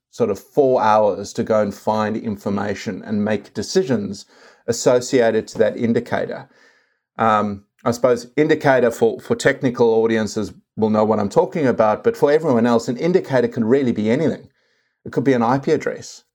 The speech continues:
It could be a domain name. It could be a link from a U R L in an email. Um, it could be a website address.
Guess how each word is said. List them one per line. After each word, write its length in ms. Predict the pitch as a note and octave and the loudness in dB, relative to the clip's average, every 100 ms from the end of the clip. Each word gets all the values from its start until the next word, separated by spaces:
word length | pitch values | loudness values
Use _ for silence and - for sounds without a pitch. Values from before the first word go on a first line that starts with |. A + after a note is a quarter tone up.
| - | -16
It 60 | |
could 140 | - - | -8 -2
be 120 | E3+ | -2
a 60 | D#3 | 0
domain 500 | B2+ A2 G#2 A#2 B2 | 0 0 0 0 0
name. 380 | - G2 - _ | -4 -10 -18 _
It 100 | C3+ | -8
could 160 | D#3 C#3+ | -6 -2
be 120 | C#3+ | 2
a 80 | A2+ | 2
link 400 | G#2+ A#2+ B2 B2 | 2 0 0 -6
from 300 | - A#2 A2 | -2 0 0
a 60 | |
U 280 | G#2 A2 A#2 | 0 0 2
R 140 | G#2+ A2 | 2 2
L 340 | A#2 A2 G#2+ | 2 2 -2
in 220 | - G#2+ | -4 -4
an 100 | G#2 | -2
email. 540 | G#2+ C3 A2 - - _ _ _ _ _ _ | 0 0 -2 -6 -14 _ _ _ _ _ _
Um, 600 | - A2 G#2+ G#2 G#2+ G2+ _ _ _ _ - | 0 0 0 -2 -6 -10 _ _ _ _ -4
it 160 | B2+ - | -4 -2
could 320 | F#3 E3+ C3 | 0 0 0
be 440 | C3+ C3 B2 - - _ _ _ _ _ - | 0 2 0 -2 -10 _ _ _ _ _ -8
a 60 | |
website 460 | B2+ F#3 G3 B2+ A2 | 0 0 0 0 0
address. 560 | F#2+ G2+ - - - | 0 -4 -6 -12 -20